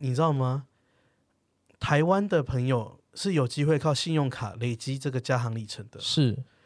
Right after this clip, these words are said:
Speaker 1: 就是汇丰的旅人卡。
Speaker 2: 哦。
Speaker 1: 对。
Speaker 2: 前一阵子很红的旅人卡。
Speaker 1: 没错，因为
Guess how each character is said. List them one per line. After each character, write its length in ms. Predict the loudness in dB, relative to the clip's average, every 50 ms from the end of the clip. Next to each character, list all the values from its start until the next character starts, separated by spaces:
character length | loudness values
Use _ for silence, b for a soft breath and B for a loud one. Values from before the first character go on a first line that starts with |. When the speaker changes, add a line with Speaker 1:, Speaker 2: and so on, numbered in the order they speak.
| b b b
Speaker 1:
就 100 | _ -4 -2
是 340 | -2 0 -2 0 0 -2 -4
汇 240 | -2 0 2 2 2
丰 340 | 2 2 0 0 0 -2 -2
的 200 | -2 -4 -4 -4
旅 160 | -4 -2 -2
人 280 | 0 0 -2 -2 -2
卡。 300 | -4 -4 -4 -6 -6 -10 _ _ _ _
Speaker 2:
哦。 960 | 0 2 4 4 4 2 2 2 2 2 2 2 2 2 2 2 2 4 4
Speaker 1:
对。 260 | 6 6 6 6 6
Speaker 2:
前 160 | 4 4 4 4
一 40 | 4
阵 100 | 4 4
子 80 | 2
很 420 | 2 2 2 2 2 2 2 0 -4
红 320 | -2 0 0 2 2 0
的 120 | 0 0 2
旅 120 | 2 0
人 380 | -2 -2 -4 -4 -4 -6 -6 -8
卡。 400 | -2 0 0 0 0 -2 -4 -2
Speaker 1:
没 140 | 0 0 0
错， 260 | 2 2 0 2 2
因 100 | 2 2
为 160 | 2 2 2